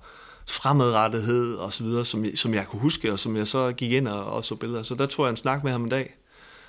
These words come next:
Så jeg, "Skal vi ikke, øh, hvad er det her for noget?" Jamen, der var, det var der, så havde han nogle forklaringer på det og så videre. "Jamen, skal vi gøre noget ved det?" Fordi, og så videre, så videre.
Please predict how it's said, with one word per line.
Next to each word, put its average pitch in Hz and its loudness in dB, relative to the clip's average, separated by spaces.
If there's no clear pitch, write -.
Så - 0
jeg, 113 2
"Skal - -2
vi 123 6
ikke, 143 4
øh, 104 4
hvad 120 2
er 127 4
det 131 2
her 131 2
for 135 -4
noget?" 120 0
Jamen, 107 -2
der 120 0
var, 120 0
det 120 4
var 120 6
der, 90 0
så 117 2
havde 117 4
han 117 4
nogle 104 2
forklaringer 104 2
på 101 -6
det 113 2
og 107 -4
så 113 -4
videre. 107 -2
"Jamen, 107 -2
skal - -4
vi 101 -2
gøre 98 0
noget 120 2
ved 135 6
det?" 135 0
Fordi, 107 -6
og - -16
så 113 -4
videre, 117 0
så 113 -4
videre. 101 -6